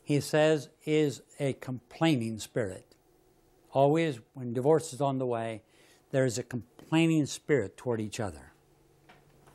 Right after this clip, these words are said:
Now, we don't have time to enlarge on that one, but think of that a little bit. The second, he says, is contempt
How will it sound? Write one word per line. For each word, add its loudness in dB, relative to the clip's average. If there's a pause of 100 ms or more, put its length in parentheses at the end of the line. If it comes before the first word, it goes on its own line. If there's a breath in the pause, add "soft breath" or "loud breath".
(220)
Now, 4
we -8
don't 2
have 0
time 0
to -4
enlarge 2
on -6
that -8
one, -8
but -6
think -6
of -4
that -4
a -6
little -6
bit. -2 (1120 soft breath)
The 0
second, 2
he 0
says, -2 (520 soft breath)
is 2 (100)
contempt -4